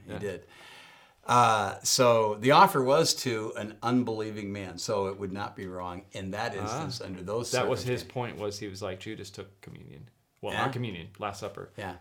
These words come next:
Speaker 1: And
Speaker 2: that
Speaker 1: a lot of
Speaker 2: where he
Speaker 1: people around here
Speaker 2: is
Speaker 1: do, and they shouldn't be.
Speaker 2: <laughs> Yeah, probably. Is that when he asked, "Do you love me?" But you said it, he said it in the different, is that the moment?
Speaker 1: Yeah, he didn't say that, but that would be the essence of it.
Speaker 2: Of
Speaker 1: You
Speaker 2: the
Speaker 1: know, he,
Speaker 2: three
Speaker 1: when he,
Speaker 2: different loves?
Speaker 1: you know,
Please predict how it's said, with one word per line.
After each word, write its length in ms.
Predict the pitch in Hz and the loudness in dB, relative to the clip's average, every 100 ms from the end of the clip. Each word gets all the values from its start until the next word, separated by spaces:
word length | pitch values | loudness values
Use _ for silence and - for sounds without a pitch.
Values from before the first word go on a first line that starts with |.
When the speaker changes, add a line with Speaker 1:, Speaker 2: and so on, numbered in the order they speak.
| - | -2
Speaker 1:
And 140 | 147 | 2
Speaker 2:
that 60 | 147 | 6
Speaker 1:
a 0 | |
lot 40 | 156 | 6
of 40 | 147 | 6
Speaker 2:
where 40 | |
he 60 | 160 | 4
Speaker 1:
people 120 | 151 | 4
around 220 | 139 147 131 | 6 6 6
here 100 | 160 | 4
Speaker 2:
is 80 | |
Speaker 1:
do, 120 | 135 120 | 2 0
and 80 | 110 | -2
they 80 | 101 | -4
shouldn't 260 | 117 98 | -4 -4
be. 140 | 92 82 95 92 | -6 -8 -12 -8
Speaker 2:
<laughs> 120 | 117 113 | -6 -6
Yeah, 600 | 101 95 - - 147 - | -8 -12 -18 -18 -10 -4
probably. 400 | 135 - 98 117 - - - - - - | -2 -2 -2 -6 -6 -8 -8 -8 -10 -4
Is 180 | 131 120 | -4 2
that 260 | 139 131 | 4 4
when 160 | 165 160 | 2 0
he 220 | 151 143 | -2 0
asked, 360 | 135 131 - - | 2 0 -2 -6
"Do 80 | 120 | -6
you 460 | 117 110 107 101 - - - | -4 -4 -4 -8 -12 -18 -8
love 220 | 107 104 | -6 -6
me?" 240 | 113 123 - | -8 -10 -8
But 140 | 107 85 | -8 -8
you 100 | 104 | -8
said 220 | 110 101 | -8 -8
it, 140 | 101 | -8
he 100 | - | -14
said 160 | 117 104 | -12 -10
it 60 | 101 | -10
in 100 | 92 | -12
the 60 | |
different, 280 | 98 95 92 - _ _ | -12 -14 -16 -20 _ _
is 80 | 107 | -10
that 120 | 113 | -8
the 60 | 120 | -8
moment? 320 | 104 104 123 - _ _ _ _ | -8 -10 -12 -16 _ _ _ _
Speaker 1:
Yeah, 120 | - 156 | 6 8
he 60 | |
didn't 200 | 202 247 | 8 4
say 320 | 170 - 170 | 6 10 10
that, 260 | 175 156 165 | 10 4 4
but 180 | 156 131 | 4 6
that 200 | 135 131 | 4 6
would 180 | 135 120 | 4 6
be 140 | 127 | 2
the 140 | 117 113 | 2 2
essence 440 | 123 123 113 95 | 2 2 0 -2
of 160 | 104 92 | -2 -2
it. 120 | 101 | -2
Speaker 2:
Of 80 | 113 | -2
Speaker 1:
You 40 | |
Speaker 2:
the 60 | 107 | -2
Speaker 1:
know, 60 | 104 | 0
he, 60 | |
Speaker 2:
three 100 | 123 | 4
Speaker 1:
when 80 | 123 | 6
he, 60 | 127 | 4
Speaker 2:
different 260 | - 123 101 | 2 -6 -6
loves? 400 | 107 107 120 - | -4 -6 -8 -8
Speaker 1:
you 140 | 120 | -4
know, 220 | 113 113 | -4 -4